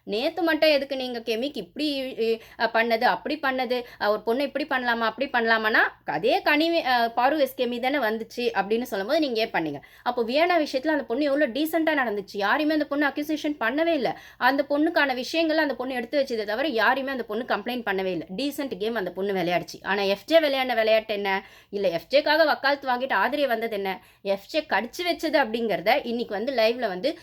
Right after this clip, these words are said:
ரொம்ப இது சாதாரணமா சொல்றேன், நான் சும்மா கடிச்சேன், அது ஒண்ணும் அவ்வளோலாம் வலிக்காது, அந்த நேரத்துக்கு பல்லு படும் அவ்வளோதானா? அது எப்படிங்க? அப்ப எல்லாருமே கடிக்க ஆரம்பிச்சிட்டா கடிச்சு கடிச்சு விளையாடுறதுக்கு அது என்ன, என்ன கேம் அது? எனக்கு தெரியல. அப்போ வந்துட்டு அது,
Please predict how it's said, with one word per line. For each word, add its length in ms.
ரொம்ப 280
இது 160
சாதாரணமா 380
சொல்றேன், 260
நான் 140
சும்மா 300
கடிச்சேன், 540
அது 180
ஒண்ணும் 260
அவ்வளோலாம் 260
வலிக்காது, 220
அந்த 260
நேரத்துக்கு 340
பல்லு 260
படும் 340
அவ்வளோதானா? 360
அது 260
எப்படிங்க? 280
அப்ப 220
எல்லாருமே 400
கடிக்க 280
ஆரம்பிச்சிட்டா 460
கடிச்சு 240
கடிச்சு 240
விளையாடுறதுக்கு 540
அது 200
என்ன, 360
என்ன 200
கேம் 220
அது? 260
எனக்கு 380
தெரியல. 200
அப்போ 380
வந்துட்டு 380
அது, 360